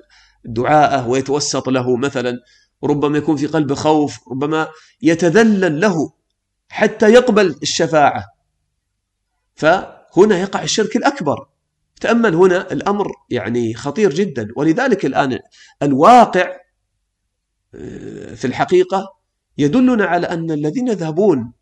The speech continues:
إلى قبور الأولياء والأنبياء مثلًا ويدعونهم أبدًا يعني الشرك ظاهر، القلوب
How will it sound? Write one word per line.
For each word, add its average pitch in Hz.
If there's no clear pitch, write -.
إلى 131
قبور 147
الأولياء 107
والأنبياء 113
مثلًا 107
ويدعونهم 143
أبدًا 196
يعني 120
الشرك 160
ظاهر، 190
القلوب 165